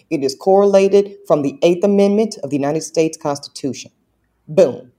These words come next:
Period. We all have it. So what Corey <clears throat> and this legal team are arguing is that the conditions,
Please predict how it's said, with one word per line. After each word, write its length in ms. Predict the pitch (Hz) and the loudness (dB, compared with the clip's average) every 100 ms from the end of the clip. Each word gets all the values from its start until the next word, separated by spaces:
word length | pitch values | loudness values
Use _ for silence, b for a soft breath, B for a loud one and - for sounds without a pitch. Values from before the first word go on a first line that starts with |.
| _ _ | _ _
Period. 400 | - 175 110 117 - | -2 -2 -2 -12 -12
We 180 | 156 - | -10 0
all 200 | 165 139 | 2 2
have 260 | 139 113 - | -2 -10 -12
it. 100 | - _ _ b b b | -20 _ _ b b b
So 140 | 175 | 0
what 340 | 165 175 226 | 0 -2 -4
Corey 600 | - 269 311 254 160 143 - | -2 0 2 2 2 -2 -2
<clears throat> 20 | |
and 500 | 220 202 - 175 160 | 0 0 0 -2 -2
this 120 | 151 | 0
legal 320 | 165 233 196 | 0 0 -2
team 300 | 196 147 143 127 | -6 -8 -8 -6
are 140 | - | -2
arguing 500 | 202 262 156 123 - _ _ _ b b b | 0 0 -2 -12 -14 _ _ _ b b b
is 140 | 165 170 | -2 2
that 140 | 165 | 0
the 60 | - | 0
conditions, 960 | 151 139 202 294 - - - - - | -6 -4 -2 -2 -4 -12 -18 -20 -20